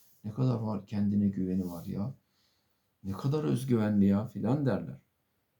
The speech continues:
Efendim. Şimdi, e, gençler böyle azarlayıcı davranıyor. Onlar hadi tecrübesiz. Hadi tecrübesiz derken azarlayıcı davransınlar demiyoruz tabii ki de. Ya otuz, kırk,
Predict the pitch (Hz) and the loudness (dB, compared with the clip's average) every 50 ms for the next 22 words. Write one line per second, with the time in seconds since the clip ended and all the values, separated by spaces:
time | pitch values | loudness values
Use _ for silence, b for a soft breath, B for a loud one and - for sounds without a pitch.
0 | _ _ _ _ _ _ _ _ - 85 82 - 80 80 80 80 - 131 - - | _ _ _ _ _ _ _ _ -12 -12 -10 -8 -8 -8 -6 -4 -4 -4 -4 -6
1 | - _ _ _ _ _ _ _ _ _ _ _ _ _ _ _ _ _ _ _ | -12 _ _ _ _ _ _ _ _ _ _ _ _ _ _ _ _ _ _ _
2 | _ _ _ _ _ _ _ _ - - 98 117 143 160 131 - b b b b | _ _ _ _ _ _ _ _ -2 2 4 4 6 4 2 0 b b b b
3 | b b b - - 101 92 76 69 - - - - _ _ _ _ _ _ _ | b b b -2 2 2 2 2 0 -4 -6 -10 -18 _ _ _ _ _ _ _
4 | _ _ _ _ 92 90 98 101 98 - - 147 165 190 190 175 175 151 127 120 | _ _ _ _ -2 0 2 2 2 2 4 4 4 6 6 6 6 8 8 8
5 | 107 - - - - - 110 101 113 110 110 107 104 107 101 98 104 107 101 104 | 6 4 0 -4 -4 -4 -2 2 2 4 4 4 4 2 4 2 2 2 2 2
6 | 104 101 101 107 104 107 113 - - 269 262 - _ _ _ _ _ _ _ _ | 2 2 4 4 4 4 4 2 2 0 -2 -6 _ _ _ _ _ _ _ _
7 | - 139 165 170 180 147 147 147 170 160 - 147 139 135 135 127 117 113 107 - | 0 0 2 2 2 0 0 0 -2 0 2 2 2 2 2 0 0 0 -2 -2
8 | - 90 - - - _ _ _ _ _ - 113 120 120 120 120 120 120 127 123 | -4 -6 -8 -10 -16 _ _ _ _ _ -4 -2 -2 0 2 2 2 2 2 2
9 | 127 127 127 - - - 123 120 123 - 127 120 - 107 107 117 117 120 117 120 | 2 0 0 -2 -2 2 2 2 4 2 0 0 0 0 2 2 2 4 4 2
10 | 120 123 127 120 117 120 120 120 123 120 120 - - 131 135 135 135 156 180 208 | 2 2 4 4 6 6 6 4 4 2 0 -2 0 2 2 4 4 6 6 8
11 | 220 208 139 104 - - - 98 95 101 98 202 - - - - - - _ _ | 8 8 4 4 0 -4 -4 -2 -2 -2 -2 0 0 0 -2 -2 -4 -12 _ _
12 | _ _ _ _ _ _ _ - - 87 98 107 - - - - - - - - | _ _ _ _ _ _ _ -8 -2 0 0 0 0 -4 -10 -16 -20 -18 -8 -6
13 | 98 98 98 - - - _ _ - - 101 101 101 101 - | -4 -4 -4 -6 -12 -18 _ _ -6 -2 0 0 0 -2 -4